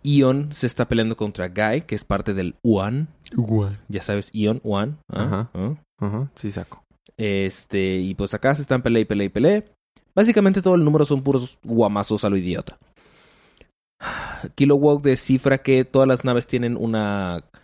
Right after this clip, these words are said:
Speaker 1: hay una nave en específico que los está comunicando con todos los demás, entonces destruye esa nave y, pues, ya no tienen comunicación todas las naves.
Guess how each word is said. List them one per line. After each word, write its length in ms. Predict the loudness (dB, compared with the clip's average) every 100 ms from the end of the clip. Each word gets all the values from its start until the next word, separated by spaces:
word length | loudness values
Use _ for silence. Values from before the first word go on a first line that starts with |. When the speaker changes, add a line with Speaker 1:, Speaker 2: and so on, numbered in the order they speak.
| _ -20 -20 -2
Speaker 1:
hay 160 | 0 2
una 220 | 2 4
nave 220 | 2 2
en 80 | 0
específico 540 | 0 -2 -2 -6 -6 -4
que 80 |
los 160 | -4 -4
está 160 | -8 -8
comunicando 560 | -4 -6 -4 -6 -4
con 140 | -6 -4
todos 100 | -2
los 100 | 0
demás, 280 | 0 -2 -4
entonces 260 | -6 -4
destruye 340 | -6 -2 -2 0
esa 140 | 0
nave 240 | 0 2
y, 80 | 0
pues, 180 | -2 -4
ya 100 | -4
no 80 | -4
tienen 180 | -4 -4
comunicación 480 | -6 -6 -8 -8 -6
todas 160 | -6
las 140 | -4 -2
naves. 320 | 0 0